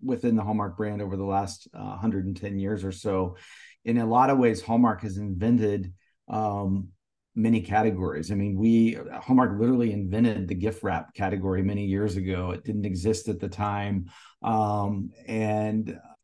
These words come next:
I think format innovation and capability innovation has always been at the heart of, of what we do. It's been, it's been embedded in the process. As I mentioned earlier, we've got a dedicated innovation team that thinks about not only consumer behavior and insight, but just what's happening in the marketplace,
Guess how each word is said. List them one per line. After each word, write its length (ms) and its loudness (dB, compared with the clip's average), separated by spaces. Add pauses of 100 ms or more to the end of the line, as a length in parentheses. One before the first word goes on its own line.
(140)
I 160 -4
think 300 0
format 500 6
innovation 920 2
and 300 -2
capability 600 4
innovation 460 0
has 140 -2
always 240 0
been 160 -2
at 120 -4
the 80 -4
heart 400 2
of, 280 -2
of 200 -4
what 200 0
we 160 0
do. 260 6
It's 140 0
been, 400 2 (440)
it's 160 -6
been 800 2
embedded 560 6
in 160 0
the 80 -2
process. 560 2
As 140 -4
I 60 0
mentioned 420 4
earlier, 400 2
we've 240 -2
got 180 0
a 80 0
dedicated 560 2
innovation 580 0
team 340 2
that 180 -4
thinks 260 2
about 340 0
not 180 2
only 260 4
consumer 480 2
behavior 480 0
and 100 2
insight, 480 0
but 100 -4
just 220 -6
what's 160 -4
happening 360 2
in 120 -2
the 60 -2
marketplace, 680 2